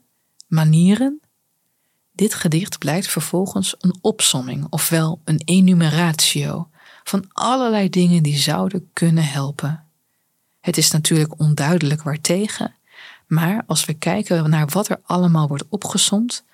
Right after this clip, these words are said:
dan komen we een heel eind. Wat helpt, zo staat er te lezen, is bijvoorbeeld een wonder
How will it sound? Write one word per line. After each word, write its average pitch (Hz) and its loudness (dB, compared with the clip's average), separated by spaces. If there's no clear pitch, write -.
dan 165 2
komen 190 4
we 170 -2
een 160 2
heel 160 2
eind. 139 -6
Wat 185 -2
helpt, - -4
zo - 0
staat 170 2
er 160 -4
te 165 0
lezen, 170 0
is - -2
bijvoorbeeld 170 -2
een 170 4
wonder 156 2